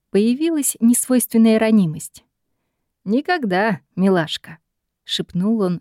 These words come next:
тихо смеясь. «Ну тебя», фыркнула женщина. «И последнее. Надеюсь, ты согласишься». «Все, что угодно»,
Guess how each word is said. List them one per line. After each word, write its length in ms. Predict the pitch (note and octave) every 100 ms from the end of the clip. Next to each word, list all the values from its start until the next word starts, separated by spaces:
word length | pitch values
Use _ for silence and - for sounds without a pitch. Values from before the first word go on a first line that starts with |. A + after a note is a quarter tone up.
| -
тихо 260 | - F#3+ F#3+
смеясь. 580 | - F#3+ F3 D3 - - _ _ _ _ _
«Ну 180 | C#4+ A4 -
тебя», 400 | F3+ E3 E3 - _ _ _
фыркнула 520 | - F#3+ F3+ F#3 F3+
женщина. 540 | F3 E3+ C#3 - C#3 - _ _ _ _ _
«И 100 | F#3
последнее. 640 | F3 A3 - E4 A#3+ D3+ - _ _ _ _ _
Надеюсь, 680 | E3 F#3+ C#4 E4 D#4 - - _
ты 100 | D4+
согласишься». 800 | - D4+ D#4+ - F3 G3+ - - _ _ _ _ _ _ _ _
«Все, 220 | - E4+
что 280 | - - D#4
угодно», 520 | B3 F#3 C#3+ D3+